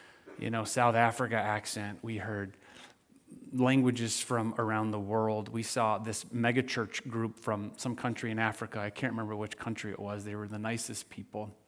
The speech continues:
And it dawned on Nancy one day, we were in Jerusalem, we see all these different languages, all these different tongues, all these different people. And Nancy said,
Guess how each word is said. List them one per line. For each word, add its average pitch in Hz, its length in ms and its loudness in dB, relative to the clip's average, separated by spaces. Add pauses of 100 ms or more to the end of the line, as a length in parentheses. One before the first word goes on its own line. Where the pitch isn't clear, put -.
(540)
And 127 120 8
it 123 140 2
dawned 135 340 8
on 120 160 6
Nancy 123 320 2
one 110 140 -2
day, 107 120 0
we 107 60 2
were 110 120 0
in 123 100 2
Jerusalem, 110 540 -2
we 107 80 -2
see 117 260 -4
all 127 240 4
these 123 180 2
different 113 280 -4
languages, 107 420 -4
all 120 180 2
these 120 220 0
different 104 380 -8
tongues, 107 260 -2
all 117 220 0
these 120 200 -2
different 107 360 -8
people. 98 420 -8 (500)
And 127 160 2
Nancy 127 320 4
said, 120 320 0